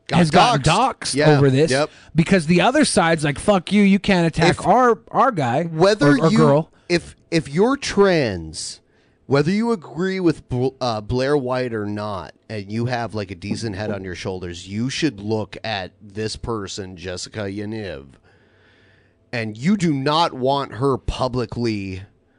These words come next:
Speaker 1: uh, representing other trans people. Uh, all of these weird lawsuits just to get attention and all of this shit, you want this person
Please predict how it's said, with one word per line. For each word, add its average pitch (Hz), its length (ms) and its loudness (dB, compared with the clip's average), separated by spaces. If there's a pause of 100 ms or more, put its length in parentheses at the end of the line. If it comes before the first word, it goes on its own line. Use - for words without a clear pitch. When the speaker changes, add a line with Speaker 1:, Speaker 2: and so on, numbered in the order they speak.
(460)
Speaker 1:
uh, 101 260 -6
representing 123 1160 -2
other 117 320 -2
trans 101 540 -6
people. 85 600 -12 (680)
Uh, 110 180 -2
all 156 280 4
of 156 120 0
these 160 280 -2
weird 147 460 0
lawsuits 139 920 0
just 143 280 -2
to 165 60 -4
get 143 180 -2
attention 139 960 -4 (580)
and 135 140 -2
all 143 220 2
of 143 100 -4
this 139 220 2
shit, 151 560 0
you 175 120 0
want 175 360 0
this 139 220 -2
person 120 760 -4